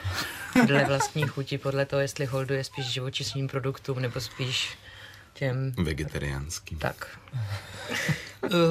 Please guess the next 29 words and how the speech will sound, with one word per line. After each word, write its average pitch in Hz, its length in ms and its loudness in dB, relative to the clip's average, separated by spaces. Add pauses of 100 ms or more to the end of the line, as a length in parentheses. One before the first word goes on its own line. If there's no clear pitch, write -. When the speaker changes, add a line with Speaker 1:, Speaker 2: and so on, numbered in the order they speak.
(240)
Speaker 1:
když 151 300 2
bychom 220 280 4
se 254 140 4
vrátili 226 680 4
na 220 140 4
začátek, 165 540 0
pamatujete 160 520 2
si - 160 2
ještě 196 260 4
vůbec, 180 460 2
jak 151 240 0 (160)
celá 147 300 2
ta 175 120 0
akce, 165 400 -2
celý 147 340 -2
tenhle 156 260 2
festival 165 680 0 (180)
začal? 160 600 0
A 160 60 -6
když 147 200 -2
porovnáte 156 600 2
ten 165 160 -2
letošní 156 420 0
čtrnáctý 139 520 0
ročník 135 480 0
a 127 40 -4
ten 147 160 0
první, 143 460 2
tak, - 320 -6